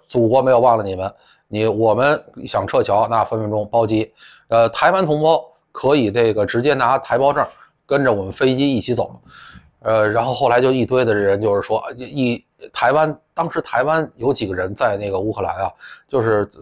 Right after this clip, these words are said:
包了大巴车直接往，直接往边境撤的时候，然后就一堆人就讽刺啊，说：“你看你们，你看你们，我们等包机，然后呢，你，给你们机票你们不去，是不是？这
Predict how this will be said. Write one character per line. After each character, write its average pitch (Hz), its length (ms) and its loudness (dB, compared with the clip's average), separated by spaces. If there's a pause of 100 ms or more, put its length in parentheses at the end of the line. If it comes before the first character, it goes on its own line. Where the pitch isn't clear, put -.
包 139 160 4
了 135 100 2
大 123 140 -4
巴 127 160 2
车 131 180 -2
直 117 160 -2
接 123 120 2
往， 98 340 -2
直 - 80 -6
接 127 80 2
往 104 160 -2
边 127 140 -2
境 123 160 -2
撤 120 180 -2
的 101 100 -2
时 95 80 -12
候， 92 180 -6 (280)
然 98 120 -8
后 107 120 -2
就 101 200 -2 (840)
一 170 100 -2
堆 143 140 2
人 147 100 2
就 139 80 2
讽 - 220 -8
刺 - 180 -4
啊， 104 100 -2
说 - 160 -14
：“你 117 140 -18
看 196 180 -6
你 127 200 -8
们， 123 120 -8 (220)
你 104 100 -18
看 175 160 -6
你 113 160 -8
们， 101 200 -12
我 98 160 0
们 160 100 -6
等 - 180 -8
包 123 140 2
机， 151 320 -2 (420)
然 123 160 0
后 185 140 4
呢， 135 140 0
你， 117 360 -6
给 156 140 2
你 190 80 0
们 107 80 -2
机 170 160 -2
票 170 160 0
你 98 80 -6
们 85 100 -14
不 101 120 -4
去， - 200 -2 (440)
是 151 160 0
不 139 40 4
是？ 127 200 2 (420)
这 113 160 0